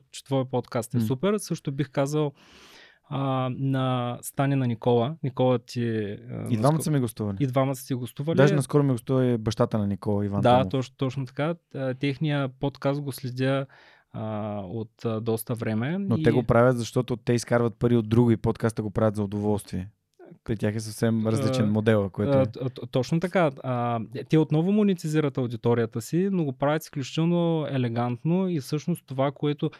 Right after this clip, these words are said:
Speaker 1: ти, ти ще вземеш повече от тях, отколкото ти ще вземат повече от теб. Особено ако не си подвластен на монетизирането,
Speaker 2: Да.
Speaker 1: всъщност, а, може да получиш много, много, много,
Speaker 2: М.
Speaker 1: много добра информация, а, оттам. М,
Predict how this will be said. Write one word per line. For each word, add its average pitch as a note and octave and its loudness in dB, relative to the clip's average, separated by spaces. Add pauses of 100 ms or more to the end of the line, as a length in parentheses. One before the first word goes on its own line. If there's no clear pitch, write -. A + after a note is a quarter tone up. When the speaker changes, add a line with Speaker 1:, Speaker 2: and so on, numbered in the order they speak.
Speaker 1:
ти, D3 0
ти E3 0
ще - -2
вземеш D#3 0
повече D#3 4
от A#2+ -4
тях, F#3+ 2
отколкото D#3 0
ти D3 -2
ще C3+ -6
вземат B2+ -2
повече A2+ -4
от G#2+ -10
теб. - -6
Особено E3 0
ако C#3+ -6
не C3+ -4
си C3 -6
подвластен C#3 0
на C#3 0
монетизирането, B2 -2 (160)
Speaker 2:
Да. A2 -6
Speaker 1:
всъщност, - -4
а, C#3+ 0 (280)
може C#3 0
да C3+ -2
получиш D3 -4
много, D3 4
много, C#3+ 4
много, D3 4
Speaker 2:
М. D3+ 4
Speaker 1:
много C#3+ 2
добра C3 -2
информация, B2+ -4 (360)
а, A#2+ -6
оттам. A2 -6 (680)
М, A#2 -2